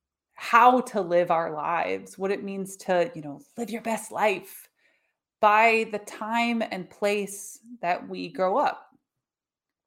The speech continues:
So for him, you know, generationally, culturally, you know, the, the time that he was raised was a lot about stability, right? Many of the people in his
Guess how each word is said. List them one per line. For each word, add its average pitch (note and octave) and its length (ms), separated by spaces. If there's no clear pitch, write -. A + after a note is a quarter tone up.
So G#3+ 160
for A3 120
him, A#3+ 360
you F#3 100
know, F3+ 80
generationally, F3+ 880
culturally, D#3 880
you G3+ 100
know, E3 420
the, F3+ 140
the F3+ 100
time B3+ 440
that F#3+ 220
he G3 180
was E3 260
raised F#3 800
was F#3+ 160
a G3+ 60
lot F#3 340
about E3 600
stability, F#3 840
right? F3+ 200
Many G3 280
of F#3 120
the F3+ 60
people F#3+ 400
in E3+ 80
his E3 340